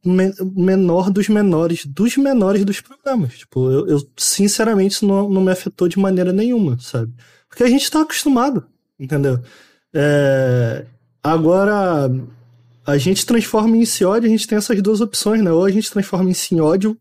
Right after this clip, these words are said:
raiva mesmo, é, é, que é isso, ele causa essa indignação, mas às vezes ela adoece a gente, né? Então tem essas duas opções. Então, o,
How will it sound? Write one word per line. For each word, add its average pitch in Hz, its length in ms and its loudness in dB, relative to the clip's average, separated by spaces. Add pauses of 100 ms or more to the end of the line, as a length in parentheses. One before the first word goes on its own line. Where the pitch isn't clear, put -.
raiva 202 540 0 (160)
mesmo, 185 440 2 (1000)
é, 135 800 0
é, 117 460 -2 (160)
que - 120 -2
é 165 80 4
isso, 185 480 4
ele 147 160 2
causa 170 300 0
essa 170 180 -2
indignação, 160 760 0 (340)
mas 170 160 0
às 190 80 4
vezes 202 200 2
ela 226 160 2
adoece 269 420 2
a 214 40 4
gente, 202 340 0
né? 165 180 -2 (120)
Então 180 300 0
tem 208 160 0
essas 208 260 2
duas 208 200 2
opções. 208 360 0
Então, 196 460 2
o, 160 300 -2